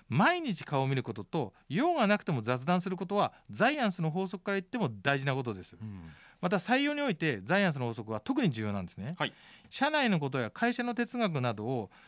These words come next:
Speaker 1: 情報発信している会社の方が応募は多くなるんじゃないかと私は思うんですね。
Speaker 2: はい。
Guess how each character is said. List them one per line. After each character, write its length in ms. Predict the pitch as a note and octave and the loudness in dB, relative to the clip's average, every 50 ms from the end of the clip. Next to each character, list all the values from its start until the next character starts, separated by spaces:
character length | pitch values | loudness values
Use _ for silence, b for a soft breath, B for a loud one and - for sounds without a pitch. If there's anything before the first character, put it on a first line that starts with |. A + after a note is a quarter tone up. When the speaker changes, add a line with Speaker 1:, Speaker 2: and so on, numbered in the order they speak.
| B B B - | B B B -6
Speaker 1:
情 200 | C3 F3 B3 B3+ | 0 2 4 4
報 120 | C4 C4+ | 6 4
発 200 | C4 C4 C4 - | 4 4 2 2
信 120 | - D#3 - | 0 0 0
し 40 | |
て 60 | - C3 | 0 -4
い 20 | |
る 40 | A#2+ | 0
会 180 | - D3+ D3 | 0 0 0
社 140 | D3 E3 D3+ | 2 0 0
の 80 | D3+ D#3 | 2 2
方 60 | D3+ | 4
が 200 | D#3+ D#3 B2 - | 4 2 2 2
応 140 | D3+ E3+ E3+ | 2 0 4
募 60 | E3+ | 4
は 60 | F#3 F3+ | 6 6
多 120 | G3+ A#3 | 6 4
く 120 | A3 A#3+ G3 | 4 4 4
な 100 | D#3 C3 | 4 4
る 60 | A#2+ | 4
ん 40 | G#2+ | 2
じ 60 | A2 | 2
ゃ 40 | G#2+ | 0
な 60 | G#2 | 0
い 40 | G2 | 0
か 80 | G#2 | 0
と 100 | G2 F#2+ | -2 -2
私 240 | G2 F#2 A2+ G#2 - | -2 -4 -4 -4 -2
は 60 | A2+ | -2
思 100 | A2 A2 | 0 0
う 40 | G#2+ | 0
ん 20 | F#2 | -2
で 80 | D#2+ | -4
す 60 | E2 | -6
ね。 180 | F2 G2 A2 C#3 | -8 -8 -8 -8
Speaker 2:
は 220 | D#3+ - D#3 D3 | -2 0 2 2
い。 120 | A#2 F2 | 2 0